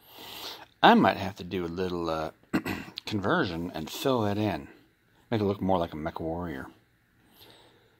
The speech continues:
Because, I mean, if, if you look at the model realistically, you've got this chunky part up here, Absolutely nothing there in the middle, and then this big chunky part here.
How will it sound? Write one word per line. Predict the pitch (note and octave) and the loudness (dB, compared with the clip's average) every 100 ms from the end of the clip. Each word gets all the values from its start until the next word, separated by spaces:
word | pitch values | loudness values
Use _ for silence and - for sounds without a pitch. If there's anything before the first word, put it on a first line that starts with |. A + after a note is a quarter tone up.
| _ _ | _ _
Because, | A2+ B2 | -2 4
I | |
mean, | B2+ A#2+ | 6 6
if, | A2+ A2 | 4 2
if | A#2 A2 | 0 4
you | |
look | B2 E3+ | 8 8
at | F#3 | 8
the | A#2+ | 6
model | A2 A#2 G2+ | 8 8 8
realistically, | G2 G#2 A2 A2 A#2+ B2 B2+ B2 | 4 4 4 0 -2 0 -2 -4
you've | G2+ G#2 | -2 2
got | G#2 | 4
this | F#2 - | 2 2
chunky | - B2+ B2 A2+ | 4 4 2 -2
part | - A#2+ A2+ | 6 8 8
up | A2 | 4
here, | - G2 D#2 F2 - _ _ - - - - - _ _ - | 0 0 0 -4 -10 _ _ -20 -20 -20 -20 -20 _ _ 0
Absolutely | D#3 D#3 - F#2+ F2 B2 B2+ - F#2+ | 4 4 4 4 4 6 6 4 0
nothing | F2+ A2+ A#2+ G#2 F2+ | 2 2 0 -2 0
there | G2 | 0
in | G2+ | 0
the | F2+ | 0
middle, | F2+ F#2+ F#2+ | 0 2 0
and | G2+ F#2+ | 0 -2
then | F#2 F#2 | -2 -2
this | F2+ | -4
big | F2+ G2+ G2 | 0 0 0
chunky | G#2 F#2+ E2 | -2 -2 -4
part | - E2+ F2+ | -2 -2 -2
here. | F2 E2 | -6 -8